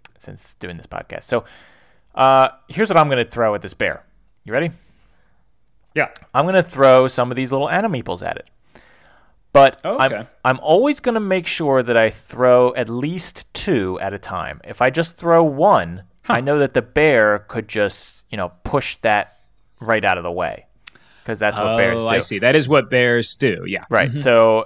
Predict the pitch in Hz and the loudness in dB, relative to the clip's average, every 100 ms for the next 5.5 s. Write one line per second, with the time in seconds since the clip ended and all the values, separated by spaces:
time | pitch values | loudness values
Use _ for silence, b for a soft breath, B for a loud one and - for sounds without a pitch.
0 | - 117 110 - 120 139 156 135 147 165 | 0 4 4 2 -2 -2 2 2 2 0
1 | 131 139 143 - - 107 95 - - - | 0 -2 -2 -6 -6 -6 -8 -14 -14 0
2 | 135 95 110 - 165 165 143 131 123 - | 2 2 -4 -4 -2 -2 -2 -2 -2 2
3 | 131 117 131 - 151 123 151 208 135 113 | 2 4 2 4 2 4 2 2 -2 -2
4 | 107 101 123 123 101 - 139 - 104 101 | -4 -4 -8 -6 -4 -4 -6 -4 -4 -4
5 | 107 98 90 87 | -10 -12 -8 -8